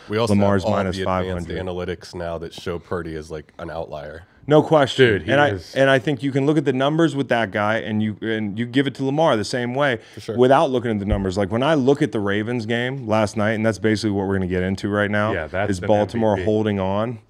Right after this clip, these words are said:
Speaker 2: <clears throat> He's the whole reason they won
Speaker 3: Yeah,
Speaker 2: that
Speaker 3: he's
Speaker 2: game.
Speaker 3: an M V P.
Speaker 2: The Jags, too. The Jags were a reason they won that game.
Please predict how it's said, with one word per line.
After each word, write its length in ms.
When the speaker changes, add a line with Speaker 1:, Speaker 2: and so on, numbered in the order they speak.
Speaker 2:
<clears throat> 360
He's 340
the 160
whole 380
reason 360
they 120
won 160
Speaker 3:
Yeah, 100
Speaker 2:
that 80
Speaker 3:
he's 140
Speaker 2:
game. 100
Speaker 3:
an 60
M 100
V 120
P. 40
Speaker 2:
The 100
Jags, 440
too. 400
The 80
Jags 360
were 160
a 60
reason 260
they 100
won 140
that 120
game. 240